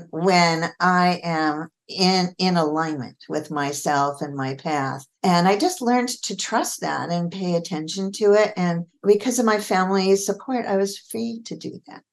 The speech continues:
you know? And, and I think if you want to be an original thinker and, or a pioneer or, you know, a paradigm buster, you have to be also willing to be lonely,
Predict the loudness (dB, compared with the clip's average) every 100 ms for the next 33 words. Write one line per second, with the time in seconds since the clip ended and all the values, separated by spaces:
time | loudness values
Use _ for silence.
0 | -20 -12 -4 0 2 0 -4 4 4 4
1 | 0 0 -4 0 4 4 4 4 2 2
2 | 0 -2 -2 -4 -4 -4 -4 2 6 6
3 | 4 0 -2 2 2 2 -4 -2 0 2
4 | 2 4 2 0 -4 -8 -10 -2 0 4
5 | 4 4 0 _ -4 0 2 2 2 0
6 | -2 -8 -12 _ _ -14 -2 2 4 2
7 | 4 4 4 -4 _ _ -8 -2 2 4
8 | 4 0 0 0 2 0 0 -2 -2 -2
9 | 0 0 -2 -4 -6 -2 -2 0 0 0
10 | -2 0 2 2 0